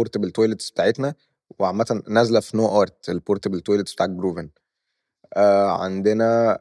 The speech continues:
ال-، الشاشات، السماعات، you can rent it من جروفن فاكتوري أي وقت. لو دوبي عنده عيد ميلاد، ألو، هاي جروفن فاكتوري،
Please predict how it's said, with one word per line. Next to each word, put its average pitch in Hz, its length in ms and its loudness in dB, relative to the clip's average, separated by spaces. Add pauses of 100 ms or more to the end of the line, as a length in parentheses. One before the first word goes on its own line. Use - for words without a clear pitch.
(120)
ال-، 95 760 0 (160)
الشاشات، - 640 0 (100)
السماعات، 101 720 -2 (160)
you 95 180 -4 (120)
can 104 40 0
rent 110 360 0
it - 120 -12
من 95 300 -4
جروفن 101 260 -2
فاكتوري 104 480 -4
أي 101 220 0
وقت. 104 220 0
لو 98 260 2
دوبي 107 300 0
عنده 107 240 0
عيد 98 120 -2
ميلاد، 107 260 2
ألو، 104 220 2
هاي 110 240 2
جروفن 107 280 -2
فاكتوري، 127 440 -2